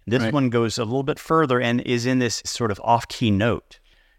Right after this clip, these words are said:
Speaker 2: And there's a celebration going on, and the, the, the question is, are you gonna join the celebration?
Speaker 1: Yeah.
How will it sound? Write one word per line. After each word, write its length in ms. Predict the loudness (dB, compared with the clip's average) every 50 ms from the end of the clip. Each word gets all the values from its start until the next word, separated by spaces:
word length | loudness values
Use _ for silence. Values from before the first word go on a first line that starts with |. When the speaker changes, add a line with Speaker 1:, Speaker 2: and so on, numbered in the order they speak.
| _ -12
Speaker 2:
And 120 | -10 -6 -4
there's 140 | -4 -4 -2
a 40 |
celebration 560 | 0 2 4 4 4 4 2 2 0 0 0 0
going 300 | 2 2 2 2 2 2
on, 260 | 2 2 2 2 2
and 100 | 2 0
the, 100 | 0 -2 -4
the, 160 | -4 -6 -4
the 120 | -4 -4 -4
question 340 | 2 4 4 4 4 0
is, 100 | -2 -2 -2
are 120 | -2 -2
you 120 | -2 0 0
gonna 200 | 0 0 2 2
join 220 | 2 2 0 0
the 80 | -2 -2
celebration? 340 | -2 -2 0 0 0 2
Speaker 1:
Yeah. 300 | 2 2 2 2 0 -2